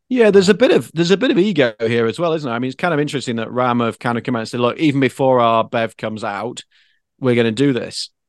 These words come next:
Speaker 1: For Ford now to come out and say, "We did this Lightning, we all said this is the future and everyone's gonna win." For them to come out and say, "Oh, we've now got this, like, hedging bet."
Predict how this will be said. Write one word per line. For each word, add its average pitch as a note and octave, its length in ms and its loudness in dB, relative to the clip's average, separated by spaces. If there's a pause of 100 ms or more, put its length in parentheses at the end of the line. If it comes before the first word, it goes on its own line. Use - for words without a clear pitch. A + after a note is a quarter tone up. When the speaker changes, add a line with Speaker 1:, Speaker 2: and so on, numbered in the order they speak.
(180)
Speaker 1:
For - 220 -4
Ford G3+ 520 2
now A2+ 240 -2
to G#2+ 140 -12
come A#2+ 240 -6
out A2+ 240 -2
and G#2+ 140 -8
say, G#2+ 540 -4 (600)
"We E3+ 120 4
did A#3 140 0
this F3+ 180 2
Lightning, D3+ 640 4
we C#3 80 2
all C#3 100 2
said C3 220 -4
this C3 160 -6
is A#2+ 100 -12
the A2+ 80 -12
future A#2+ 720 -2
and G#2+ 380 -4 (340)
everyone's B2 460 -2
gonna A2 200 -4
win." A2 400 -2 (560)
For C#3 120 -4
them F#3 260 0
to D#3 80 -8
come C3 240 -2
out A#2+ 280 -2
and A2+ 140 -8
say, A#2 280 -4
"Oh, A#2 140 -2
we've A#2 140 -4
now B2 200 -4
got A2+ 200 -4
this, A2 260 -8
like, G#2+ 260 -4
hedging A2+ 380 -6
bet." G#2 260 -4